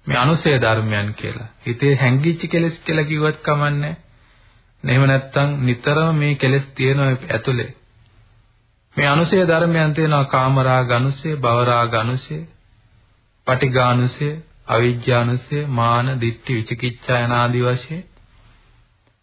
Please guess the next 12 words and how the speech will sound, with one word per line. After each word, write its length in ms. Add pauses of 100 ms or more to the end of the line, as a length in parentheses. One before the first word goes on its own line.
මේ 100
අනුසය 340
ධර්මයන් 560
තියෙනවා. 380 (1160)
එක 240
පාටම 440
ප්‍රකට 320
වෙන්නේ 200
නැහැ. 220
නමුත් 200
මේවා 220
තියෙනවා 400